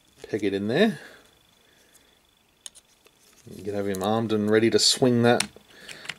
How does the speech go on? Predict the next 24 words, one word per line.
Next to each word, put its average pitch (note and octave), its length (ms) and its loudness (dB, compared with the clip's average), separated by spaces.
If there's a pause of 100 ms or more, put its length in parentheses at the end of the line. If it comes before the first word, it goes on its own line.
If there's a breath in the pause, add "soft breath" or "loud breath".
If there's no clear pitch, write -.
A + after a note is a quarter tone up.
(140)
bad A#2 260 8
boy C#3+ 260 8 (100)
at, A2+ 120 2 (140)
at - 140 -10
some, G#2+ 300 0
uh, G#2 300 0 (1040 soft breath)
some A2 240 -8
bad B2+ 240 4
guys. G3+ 440 4 (1080 loud breath)
So - 40 -12
it's - 100 -12
kinda A#2 320 2
cool. F3 400 8 (1500 soft breath)
I A#2 40 2
like A2+ 240 6
the G#2+ 80 -6
design. G2+ 420 2
I'd G2+ 160 2
love C3+ 200 4
to - 80 -2
see, - 240 4
like, F#2+ 260 4
a, G2 260 4
uh, G2 180 2